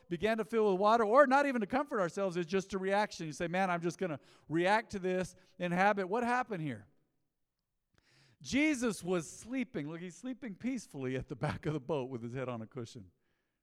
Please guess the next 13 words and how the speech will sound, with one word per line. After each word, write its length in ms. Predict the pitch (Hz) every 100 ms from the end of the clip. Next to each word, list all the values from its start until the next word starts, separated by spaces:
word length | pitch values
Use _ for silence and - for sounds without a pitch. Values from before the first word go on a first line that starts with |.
| _
Relaxed, 580 | 165 196 175 127 - -
not 200 | 147 151
worried 220 | 160 165 160
about 220 | 147 135
a 60 |
thing. 360 | 123 175 143 95 _ _ _ _ _ _ _ _ _ -
The 100 | 233
disciples 580 | 208 - 269 240 240 175
woke 260 | 254 254
him 140 | 247 233
up 220 | 247 202
shouting, 420 | - 233 208 190
"Teacher, 640 | - 339 381 - 240 139